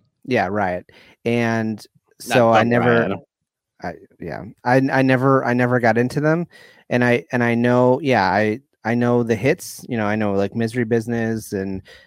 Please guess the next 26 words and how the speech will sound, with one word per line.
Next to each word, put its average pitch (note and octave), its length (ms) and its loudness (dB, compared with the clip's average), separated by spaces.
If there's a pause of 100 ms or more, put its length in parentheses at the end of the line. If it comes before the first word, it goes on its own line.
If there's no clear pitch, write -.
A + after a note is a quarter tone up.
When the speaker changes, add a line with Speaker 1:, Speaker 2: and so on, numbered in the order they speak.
(140)
Speaker 1:
I A2+ 60 -4
know G#2+ 400 0
some C3 260 2
of A#2 60 2
the A2 80 2
stuff - 280 2
from, A2 340 0
like, A2 140 0
Hard A#2 300 2
Times A#2 400 0
and A2+ 80 -10
stuff, - 140 -4
like, A#2 180 2
some B2 160 -2
of G#2+ 60 -2
the G#2+ 80 0
newer C3+ 640 6
Paramore. C3+ 560 4 (340)
Not D3+ 160 2
really. C#3 400 6
I A2+ 140 -2
don't, B2+ 240 2 (120)
I, G2 120 -4 (100)
I G#2+ 80 -2
will A2+ 180 2
say G#2 220 -2